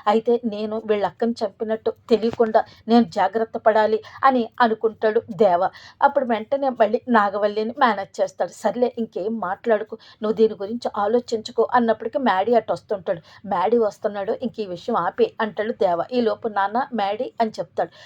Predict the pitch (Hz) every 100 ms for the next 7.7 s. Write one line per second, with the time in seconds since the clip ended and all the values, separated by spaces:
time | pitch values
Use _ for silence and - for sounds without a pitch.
0 | - - 262 240 196 185 214 180 - 165
1 | - 233 226 226 226 - 233 202 196 220
2 | - - _ 202 202 220 226 - 233 208
3 | 180 185 220 226 208 214 208 196 233 -
4 | - - 214 220 214 - 233 214 226 226
5 | 226 220 214 208 196 220 226 - 220 -
6 | 208 208 - 214 190 214 220 202 - 214
7 | - 208 202 - 214 220